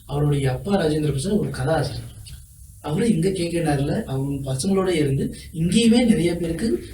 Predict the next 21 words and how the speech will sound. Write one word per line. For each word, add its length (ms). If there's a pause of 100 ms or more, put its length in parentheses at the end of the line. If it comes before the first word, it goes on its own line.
(140)
அஹ், 200
கதாசிரியர் 520
இருந்து 160
கதைகளை 380
எழுதி 180
கொடுத்த 320
ஒரு 120
மனிதர். 320 (140)
அவரு 240
சொன்ன 200
கதாபாத்திரத்தில் 600
அது. 240 (320)
இன்னொரு 420
இரண்டாம் 420
பாகத்துல, 580 (480)
அஹ், 500 (760)
அஹ், 320
அனுஷ்காவை 600
வந்து 180
கூட்டிட்டு 400
வருவாங்க. 300